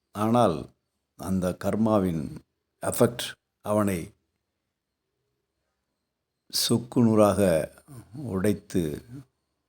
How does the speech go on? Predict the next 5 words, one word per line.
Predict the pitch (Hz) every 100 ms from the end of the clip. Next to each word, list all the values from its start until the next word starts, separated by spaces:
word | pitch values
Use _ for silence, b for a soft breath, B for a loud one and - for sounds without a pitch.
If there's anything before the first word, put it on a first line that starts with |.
| _ _ _ _
விடுகிறது. | 95 95 90 82 - - _ _ _ _ _ _ _ _ _ _ _ _ _ _ _ _ _ _ -
ஆன்மீக | 165 190 175 135 127
ரீதியில் | 127 135 135 107 127 220 - _ _ _ _ _
அந்த | 110 110 101
கர்மாவின் | 98 113 120 127 117 110 107 95